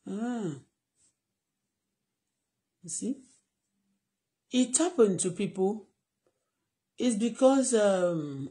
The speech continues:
actually the Lord bless us. Like, I... The first year I got to Canada, I fell many times.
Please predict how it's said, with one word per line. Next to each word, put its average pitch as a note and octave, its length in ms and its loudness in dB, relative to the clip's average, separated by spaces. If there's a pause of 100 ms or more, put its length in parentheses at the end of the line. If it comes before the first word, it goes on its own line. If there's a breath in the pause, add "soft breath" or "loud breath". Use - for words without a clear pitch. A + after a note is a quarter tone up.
actually A#3 460 0
the F#3 160 0
Lord F3+ 400 0
bless F3+ 460 0
us. E3 500 -4 (1000)
Like, F3+ 360 -2 (960)
I... F3+ 460 -4 (1400)
The G#3 100 2
first C#4+ 440 0
year A3+ 180 6
I E3+ 80 2
got F#3+ 240 -4
to E3+ 80 -6
Canada, F3 380 -2
I D#3+ 120 -2
fell F#3 180 -4
many E3 260 0
times. D#3 540 -8